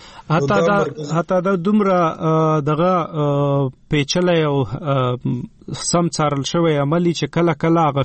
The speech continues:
Speaker 2: کم، آه، غټې دواخانې ته د ښار چې تللی وي، د هغې ټاپې هم پې لګېدلي او بیا نورو دواخانو ته ترسیل کېږي، که نه؟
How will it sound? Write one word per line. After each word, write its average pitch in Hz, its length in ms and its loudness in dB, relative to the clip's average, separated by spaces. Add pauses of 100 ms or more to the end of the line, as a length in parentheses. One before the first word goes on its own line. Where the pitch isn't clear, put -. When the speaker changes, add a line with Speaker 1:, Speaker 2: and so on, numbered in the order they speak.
Speaker 2:
کم، 180 360 0 (720)
آه، 135 640 0 (340)
غټې 175 500 0
دواخانې 147 540 0
ته 160 120 -2
د 135 100 -2
ښار 160 340 0
چې - 120 -6 (100)
تللی 165 380 0
وي، 139 120 0
د 131 80 -4
هغې 139 420 0 (120)
ټاپې 156 360 0
هم 175 140 0
پې 160 180 0
لګېدلي 143 440 0
او 139 100 2
بیا 131 160 0
نورو 131 240 0
دواخانو 127 520 -2
ته 120 120 -4
ترسیل 123 380 -2
کېږي، 143 400 -6
که - 80 -2
نه؟ 208 140 2